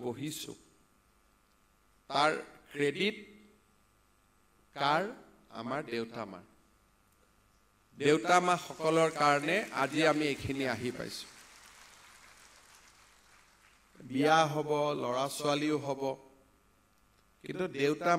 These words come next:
মাৰ প্ৰতি আমাৰ দায়িত্ব কোনেও পাহৰিব নালাগে।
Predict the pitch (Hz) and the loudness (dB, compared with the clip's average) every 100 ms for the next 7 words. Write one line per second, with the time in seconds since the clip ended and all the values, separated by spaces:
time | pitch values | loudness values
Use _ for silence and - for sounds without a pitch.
0 | 151 143 139 143 143 151 143 131 135 127 | 2 0 0 -4 -4 -2 -2 0 -4 -2
1 | 117 120 - 143 143 - 139 135 143 165 | -2 -2 -8 -10 -10 -10 -10 -4 2 6
2 | 185 123 110 113 107 104 104 107 101 90 | 6 4 -4 -6 -10 -10 -12 -12 -14 -16
3 | 117 | -20